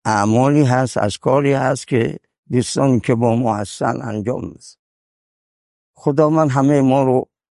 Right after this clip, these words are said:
به راه خودش موفق و مؤید بدارد. فرج ولیش امام زمان تعجیل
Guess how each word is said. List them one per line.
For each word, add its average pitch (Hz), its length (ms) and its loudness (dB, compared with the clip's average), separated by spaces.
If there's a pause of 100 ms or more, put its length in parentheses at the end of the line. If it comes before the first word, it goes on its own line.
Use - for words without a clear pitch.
(160)
به 123 160 2
راه 123 280 2
خودش 117 600 0 (480)
موفق 117 600 -2
و 110 80 0
مؤید 110 720 -2
بدارد. 165 600 0 (520)
فرج 123 420 0
ولیش 120 720 2
امام 117 460 0
زمان 113 460 0
تعجیل 117 800 -2